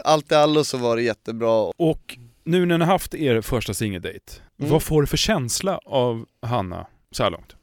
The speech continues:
Speaker 1: Ja, så nu var det ju första singeldejten. Innan har vi bara haft gruppdejter och, eh, det är lite svårt att få känslor då eller känna någonting för att man har så många andra och, ja, titta till liksom och så. Men jag, jag får en jättebra känsla av Hanna.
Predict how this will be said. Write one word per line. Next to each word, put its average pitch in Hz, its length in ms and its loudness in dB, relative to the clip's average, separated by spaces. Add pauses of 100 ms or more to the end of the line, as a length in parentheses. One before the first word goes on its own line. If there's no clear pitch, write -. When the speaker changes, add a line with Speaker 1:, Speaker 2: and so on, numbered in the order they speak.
Speaker 1:
Ja, 143 120 0
så 151 80 -2
nu 175 120 2
var 185 100 0
det 170 40 2
ju 151 40 0
första 139 280 -4
singeldejten. 123 680 -4
Innan 139 260 -4
har 147 80 0
vi 135 60 -4
bara 117 200 0
haft 110 200 -4
gruppdejter 113 680 -4
och, 107 240 -8 (200)
eh, 113 120 -2
det 131 100 0
är 143 40 0
lite 131 220 -4
svårt 147 380 -2
att 113 80 -8
få 117 120 -8
känslor 120 720 -4
då 110 240 -2
eller 104 160 -4
känna 120 580 -2
någonting 107 380 -6
för 117 100 -6
att 110 60 -8
man 117 160 -4
har 110 160 0
så - 120 -10
många 110 220 -4
andra 131 300 0
och, 110 420 -4 (680)
ja, 107 220 0 (100)
titta 120 220 -4
till 101 200 -4
liksom - 280 -10
och 110 60 -12
så. 110 180 -10 (200)
Men 127 140 0
jag, 147 320 4
jag 131 160 2
får 156 100 -4
en 156 60 0
jättebra 143 340 -2
känsla 98 320 -8
av 98 60 -12
Hanna. 85 240 -10